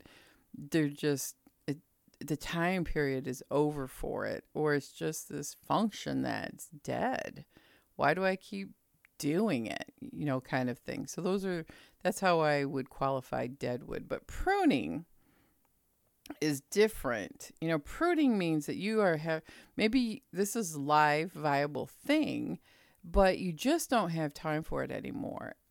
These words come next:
Or maybe it's like pruning.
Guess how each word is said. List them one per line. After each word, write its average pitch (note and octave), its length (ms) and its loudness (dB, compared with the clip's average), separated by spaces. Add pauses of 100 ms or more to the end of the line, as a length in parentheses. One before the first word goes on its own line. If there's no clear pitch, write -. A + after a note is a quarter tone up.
Or C4 640 4 (420)
maybe D4+ 560 6
it's - 580 -2
like G3 540 0
pruning. A3 600 6